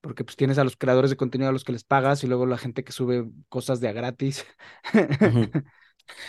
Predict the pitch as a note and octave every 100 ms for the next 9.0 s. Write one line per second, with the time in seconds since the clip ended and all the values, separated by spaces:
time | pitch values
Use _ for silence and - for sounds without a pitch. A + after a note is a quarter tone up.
0 | - - F#3+ G3 C#3+ C3+ C#3 D#3 C#3+ E3
1 | E3+ D#3+ C#3+ C#3 D3 D3 B2+ A#2 B2+ B2+
2 | B2 A2+ - A2+ G#2+ F#2 A2+ A2 A2+ G#2+
3 | G#2+ A#2+ C#3+ G#2+ D#2 D#2 G#2 A2+ G#2+ G#2
4 | A#2 A2+ C3+ - A2 A2 A#2 A#2 - D#3
5 | D3 B2 A2+ G#2+ - G#2+ G#2+ G#2 G#2+ G#2+
6 | F#2+ G2 G2 G2 F#2 F#2 - F#2+ F2 G2
7 | F#2+ F#2 F2+ - F2+ - F#2 D#2 C#2 -
8 | F3+ C3 A2+ E2 F2 F#2+ F#2+ F#2+ - -